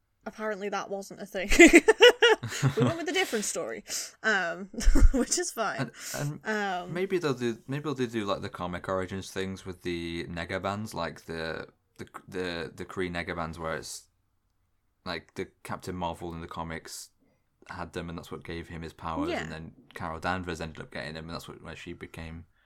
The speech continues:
Speaker 2: the next one or whatever. So maybe they're kinda doing that
Speaker 1: Yeah.
Speaker 2: thing, which I think, which, which would work, and that would be the Kree origin as well, so it explains the blue arm, but
Speaker 1: Yeah.
Speaker 2: <laughs> so,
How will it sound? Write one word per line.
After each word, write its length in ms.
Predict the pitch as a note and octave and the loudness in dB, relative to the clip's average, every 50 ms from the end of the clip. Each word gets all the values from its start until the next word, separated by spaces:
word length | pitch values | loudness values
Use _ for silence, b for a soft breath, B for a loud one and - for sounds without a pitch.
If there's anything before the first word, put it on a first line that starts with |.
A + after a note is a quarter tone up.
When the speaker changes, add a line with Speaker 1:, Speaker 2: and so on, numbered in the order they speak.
| b b b b b b | b b b b b b
Speaker 2:
the 100 | - F#2 | -14 -12
next 260 | E2+ E2+ D2+ - - | -12 -12 -12 -14 -14
one 140 | - E2+ E2 | -12 -12 -10
or 60 | E2 | -12
whatever. 400 | E2+ E2 - E2+ - - E2 D#2+ - _ b b b b b b b b b b b b _ | -12 -12 -14 -14 -14 -16 -16 -16 -20 _ b b b b b b b b b b b b _
So 120 | - - G#2 | -12 -6 -4
maybe 180 | G2+ G2+ G2+ | -2 0 0
they're 100 | F#2+ F#2 | -2 -2
kinda 180 | - F#2 F2 E2+ | -2 -4 -4 -2
doing 200 | F2 F2 E2+ E2+ | -4 -4 -4 -2
that 140 | F2 C#4+ D#4 | -2 -2 -2
Speaker 1:
Yeah. 340 | F4 D#4 C4 A3+ F#3 F3+ | -2 -2 0 0 -2 -4
Speaker 2:
thing, 80 | F#3+ A3 - _ | -6 -8 -12 _
which 240 | - - - - - - | -14 -14 -12 -10 -6 -4
I 80 | B2+ | -4
think, 220 | C3+ - - - - | -4 -2 -4 -4 -6
which, 180 | D#3+ - - | -6 -6 -8
which 320 | E3 E3 - - D#3 C#3 F3+ | -10 -8 -6 -6 -6 -6 -6
would 100 | D3 C3 | -6 -2
work, 380 | G#2 F#2+ F2+ F2+ F#2 - - | 0 0 2 0 0 -2 -4
and 120 | G#2+ A2 B2 | -2 0 0
that 80 | A#2 | 0
would 120 | A#2+ A#2 A2 | 0 0 0
be 180 | A2+ G#2 G2+ F#2+ | 0 0 0 0
the 120 | F#2 G2 | -2 -6
Kree 340 | - - - G#2+ G2+ G2 F#2 | -8 -6 -4 -2 -2 0 -2
origin 320 | F2 F2+ F2+ F2 F2 E2 | -2 -4 -6 -6 -8 -8
as 100 | E2 E2 F2 | -8 -10 -8
well, 300 | F2 E2+ E2+ E2 E2 E2 | -6 -6 -6 -6 -6 -10
so 160 | - - E2+ | -10 -10 -10
it 40 | F2 | -10
explains 340 | - - - F2+ F2 E2+ - | -10 -10 -10 -10 -10 -10 -10
the 80 | - E2 | -12 -12
blue 260 | - - F2 E2+ E2 | -10 -10 -10 -8 -8
arm, 320 | D#2+ E2 E2+ E2 E2+ F2 - _ | -8 -8 -8 -8 -10 -12 -14 _
but 200 | - - - - - _ _ _ _ _ _ _ _ _ _ _ _ _ - - _ _ - - | -10 -8 -8 -10 -12 _ _ _ _ _ _ _ _ _ _ _ _ _ -20 -20 _ _ -14 -10
Speaker 1:
Yeah. 380 | G#3 F#3+ - - - D3 C#3 | -8 -8 -8 -6 -2 -2 -2
Speaker 2:
<laughs> 1200 | C3+ - - D3+ C#3 - - - - F#3+ C3+ C#3 - - - - - - F#3+ D3 - - - - | 0 0 0 0 0 2 2 4 6 6 6 4 2 -4 -10 -8 0 0 0 0 0 -6 -16 -6
so, 280 | - - - - C#3+ | -4 -2 2 2 2